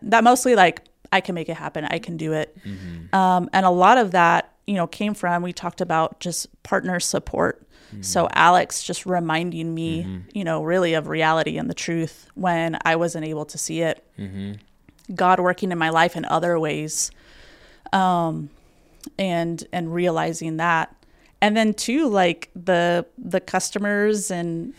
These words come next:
Speaker 1: um,
Speaker 2: <laughs>
Speaker 1: people just being stoked on what we're doing
Speaker 2: Yeah, absolutely.
Speaker 1: and telling us, you know, things that maybe I'd heard before, but just hold way more weight when now I'm kinda doing this full time and,
Speaker 2: Mm-hmm.
Speaker 1: um,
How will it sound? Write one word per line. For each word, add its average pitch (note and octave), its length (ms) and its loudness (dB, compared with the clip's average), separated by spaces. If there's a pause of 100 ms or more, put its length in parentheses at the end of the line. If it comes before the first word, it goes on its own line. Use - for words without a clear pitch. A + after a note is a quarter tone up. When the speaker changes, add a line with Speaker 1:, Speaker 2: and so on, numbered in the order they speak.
(140)
Speaker 1:
um, E3 500 -2
Speaker 2:
<laughs> - 80 -20
Speaker 1:
people A3+ 320 2
just G3+ 220 -2
being G3+ 200 -2
stoked G3 460 2
on F3+ 180 0
what F#3 160 2
we're F3 140 0
doing F#3 320 2
Speaker 2:
Yeah, G#2 220 2
absolutely. G2 460 -6
Speaker 1:
and F#3 120 -2
telling F#3+ 380 2
us, - 580 0
you A#3 160 0
know, E3+ 340 0
things F#3+ 520 -2
that E3 340 2 (220)
maybe A3 260 4
I'd F#3+ 140 6
heard G3+ 180 2
before, F3+ 540 2
but E3 360 2 (600)
just - 220 2
hold G3+ 280 0
way G3 220 4
more F#3 240 4
weight F3 420 0
when E3+ 540 -2 (140)
now F3+ 360 6
I'm E3+ 200 2
kinda F3 280 -6
doing E3 260 -4
this D#3 180 -6
full - 160 -12
time D3+ 480 -6
and, D3+ 300 -4
Speaker 2:
Mm-hmm. - 200 -14
Speaker 1:
um, D#3 400 -6